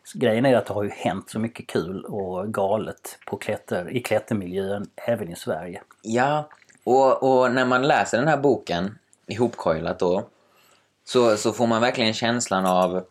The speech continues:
Speaker 2: eller liksom att det var, det var verkligen en mängd karaktärer, en mängd original. Eller det kanske är lite koncentrerat i den här boken, men
Speaker 1: Ja, alltså majoriteten av klättrarna i skånsk klättring var ju väldigt normala människor som
Speaker 2: Ja.
Speaker 1: hade sina jobb och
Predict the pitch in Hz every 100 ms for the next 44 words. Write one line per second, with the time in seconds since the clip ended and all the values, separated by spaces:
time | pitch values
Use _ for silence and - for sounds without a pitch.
0 | _ _ _ - - _ _ _ _ _
1 | _ - - 110 104 95 - 98 98 110
2 | 113 101 82 71 95 107 110 120 - 107
3 | 110 117 110 98 98 95 98 - 113 101
4 | - 143 87 71 73 80 90 104 98 95
5 | 95 95 101 98 120 98 82 82 87 107
6 | 110 113 113 107 113 113 107 - - 101
7 | 101 98 110 85 85 90 104 104 107 90
8 | 92 95 92 85 - - 113 - - -
9 | 127 127 123 117 147 107 - 101 98 -
10 | 127 117 135 139 - 101 95 101 - 101
11 | - 104 - 98 101 98 101 104 90 -
12 | 92 101 76 - 80 85 110 104 117 -
13 | - - 82 76 80 80 85 104 82 -
14 | 90 90 85 80 - -